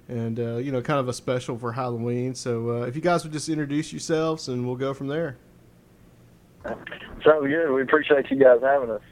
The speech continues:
Speaker 2: <clears throat>
Speaker 1: Hey, thanks for coming
Speaker 2: Well,
Speaker 1: on.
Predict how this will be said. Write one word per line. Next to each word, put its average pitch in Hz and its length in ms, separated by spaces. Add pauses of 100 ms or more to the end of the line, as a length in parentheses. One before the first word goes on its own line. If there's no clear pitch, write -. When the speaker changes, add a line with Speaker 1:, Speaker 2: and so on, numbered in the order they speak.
(240)
Speaker 2:
<clears throat> 180 560 (100)
Speaker 1:
Hey, 135 160
thanks 156 260
for 151 100
coming 160 300
Speaker 2:
Well, 135 320 (460)
Speaker 1:
on. - 140